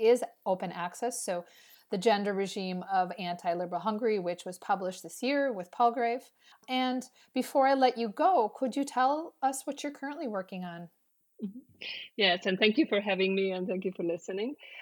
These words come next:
Speaker 2: Um, cur-, I, I am, um, I'm still working on, uh, on work, <laughs> on gender and work. I'm interested in, uh, new forms of labor control that are emerging,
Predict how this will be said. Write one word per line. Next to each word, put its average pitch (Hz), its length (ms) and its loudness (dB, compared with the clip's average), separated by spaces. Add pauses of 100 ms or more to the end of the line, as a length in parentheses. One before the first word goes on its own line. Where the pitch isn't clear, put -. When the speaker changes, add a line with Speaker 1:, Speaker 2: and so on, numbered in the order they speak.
(100)
Speaker 2:
Um, 240 320 2
cur-, 320 220 -4
I, 247 200 -2
I 269 100 -2 (140)
am, 285 160 -4
um, 233 360 -2 (220)
I'm 247 100 4
still 311 260 -2
working 202 520 0
on, 175 540 -2 (100)
uh, 180 180 -6
on 185 180 2
work, - 380 2 (240)
<laughs> - 480 -10
on 214 160 6
gender 202 300 4
and 185 200 2
work. 190 260 2 (120)
I'm 233 160 -4
interested 277 480 -6 (100)
in, 196 300 -2
uh, 185 120 -2
new 214 280 4
forms 196 320 0
of 185 140 -2
labor 180 260 2
control 160 540 -4
that 170 120 -2
are 165 200 0
emerging, 170 580 -2